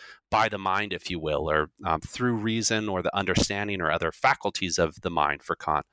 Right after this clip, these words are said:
Um, so the phenomenal things are sensible, you can see them, and noumenal things are invisible beyond the, behind the scenes. But interestingly, and this, this is, uh, what Kant has, say, in common with, you know,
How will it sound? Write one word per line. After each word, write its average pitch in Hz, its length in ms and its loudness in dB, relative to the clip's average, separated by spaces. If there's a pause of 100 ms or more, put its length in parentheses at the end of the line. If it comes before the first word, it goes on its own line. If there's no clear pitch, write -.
(400)
Um, 85 260 -2
so 104 440 0 (480)
the 87 460 0 (500)
phenomenal 151 540 -2
things 131 280 -4
are 98 60 0
sensible, 143 680 0 (100)
you 104 140 -4
can - 140 -4
see 160 260 0
them, 147 300 0 (560)
and 110 180 -2
noumenal 135 340 2
things 113 340 -2
are 110 240 2
invisible 98 760 0 (140)
beyond 101 420 0
the, 92 120 -2 (140)
behind 95 400 -2
the 78 60 -4
scenes. 58 560 0 (300)
But - 140 -6
interestingly, 123 800 -2 (280)
and 113 120 -6
this, - 220 2 (120)
this 117 240 -2
is, - 260 0 (180)
uh, 85 80 0
what 104 240 2
Kant - 260 0
has, 98 180 0
say, 98 160 2
in 90 80 -2
common 87 380 2
with, 85 400 -2 (120)
you 85 100 -4
know, 78 240 -4